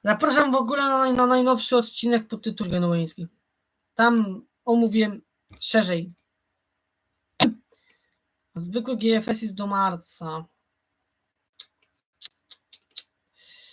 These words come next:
Zabawię się i wam prze-, i wam Preparation Total. No to G F S zwariował,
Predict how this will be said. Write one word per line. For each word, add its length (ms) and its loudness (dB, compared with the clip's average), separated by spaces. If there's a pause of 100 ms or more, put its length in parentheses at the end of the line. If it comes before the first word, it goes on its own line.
(680)
Zabawię 580 2
się 280 0
i 260 0
wam 140 2
prze-, 500 -2
i 120 -2
wam 140 -2 (680)
Preparation 600 -8
Total. 600 -2 (680)
No 100 -2
to 120 0
G 180 6
F 160 0
S 160 2
zwariował, 1080 4